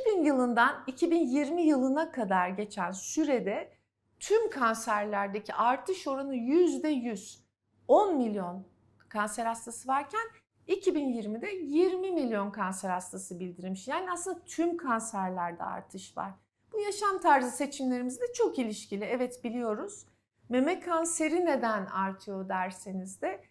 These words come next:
yaşam tarzı te-, tercihlerinin yanında hormonal dengesizlik yer alıyor. Tam da menopozdan öncesi dönemde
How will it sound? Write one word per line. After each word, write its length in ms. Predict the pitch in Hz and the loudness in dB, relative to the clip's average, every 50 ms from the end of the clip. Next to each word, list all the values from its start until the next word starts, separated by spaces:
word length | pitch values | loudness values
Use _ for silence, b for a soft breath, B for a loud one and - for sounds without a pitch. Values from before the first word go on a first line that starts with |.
| _ _ _ _ _ | _ _ _ _ _
yaşam 440 | 240 269 269 269 339 359 381 370 349 | -2 -2 -2 0 0 0 0 0 0
tarzı 380 | 320 262 226 208 196 208 214 - | 0 2 2 2 2 -2 -8 -6
te-, 240 | - - - - - | -6 -6 -6 -6 -2
tercihlerinin 840 | - 254 254 254 247 269 262 262 220 226 220 214 208 202 202 208 214 | 2 4 4 4 2 -2 -6 -6 -4 -4 -4 -2 -2 -2 -2 -2 -2
yanında 540 | 262 311 320 277 226 214 220 262 339 381 - - - _ | -2 -2 0 0 -2 -2 -2 -2 -4 -4 -6 -12 -16 _
hormonal 600 | - 262 262 262 254 233 214 208 190 175 170 170 | 2 4 4 6 4 4 2 0 0 -2 -2 -4
dengesizlik 840 | 180 180 180 180 180 190 190 - - 180 170 175 180 180 - - - | -6 -8 -8 -8 -10 -10 -10 -10 -10 -12 -12 -14 -16 -18 -18 -12 -10
yer 160 | 180 180 185 | -10 -10 -10
alıyor. 360 | 190 196 190 170 175 170 185 - _ | -10 -10 -10 -8 -8 -10 -10 -12 _
Tam 300 | - 262 330 370 381 330 | -2 0 0 2 2 2
da 80 | 294 | 2
menopozdan 760 | 240 233 233 233 247 247 247 - 262 254 247 247 294 302 254 | 2 2 2 0 0 -2 0 0 0 0 2 2 0 0 2
öncesi 580 | 226 240 269 269 262 247 - - - - 175 175 | 2 0 0 0 0 -2 -4 -4 -8 -8 -2 0
dönemde 720 | 208 240 254 262 247 214 175 175 175 185 226 285 - | 2 4 4 4 4 2 2 0 -2 -2 -4 -4 -6